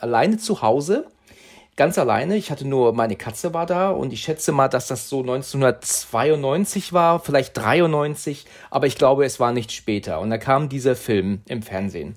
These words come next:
Und da hab ich mir dann damals gedacht, weißt du was, guckt man sich mal einen coolen Horrorfilm an. Und da hab ich mich dann hingesetzt an die, ähm, an den, an den Fernseher. Und dann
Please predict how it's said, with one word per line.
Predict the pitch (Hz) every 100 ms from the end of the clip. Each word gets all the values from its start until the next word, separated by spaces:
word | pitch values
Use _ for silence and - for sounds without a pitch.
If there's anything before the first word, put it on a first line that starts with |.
| - - -
Und | -
da | 120
hab | 127
ich | -
mir | 190
dann | 160
damals | 151 151 151 -
gedacht, | 131 147 -
weißt | 127 117 131
du |
was, | 120 143 - - - - - _
guckt | - 151
man | 151 131
sich | 131
mal | 135
einen | 120 -
coolen | - 147 135
Horrorfilm | 131 127 127 - 135 131
an. | - 131 135 _ _ - - -
Und | -
da | 113
hab | 123
ich | 131
mich | 131 -
dann | 110
hingesetzt | 113 196 180 143 156 - -
an | - 127 127
die, | 123 117
ähm, | 117 117 113 110 113 _ - -
an | 123
den, | 110 107 95
an | 92
den | 98
Fernseher. | - 170 170 156 147 143 143 - - - _
Und | 131 127 123 110 -
dann | 123 120 107 107